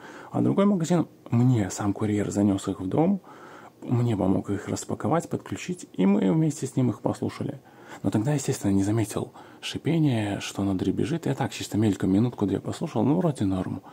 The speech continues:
А как оказалось, вот, в дальнейшем использовании, что другие проблемы выявляются.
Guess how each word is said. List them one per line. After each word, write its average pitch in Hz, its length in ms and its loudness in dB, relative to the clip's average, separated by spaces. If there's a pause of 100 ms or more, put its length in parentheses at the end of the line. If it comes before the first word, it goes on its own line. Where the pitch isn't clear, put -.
(560)
А 110 100 -4
как - 260 -6
оказалось, 147 420 0
вот, - 220 -2 (760)
в 151 160 -6
дальнейшем 101 420 0
использовании, 98 500 0
что 95 480 -8 (440)
другие 107 400 0
проблемы 104 480 0
выявляются. - 640 -4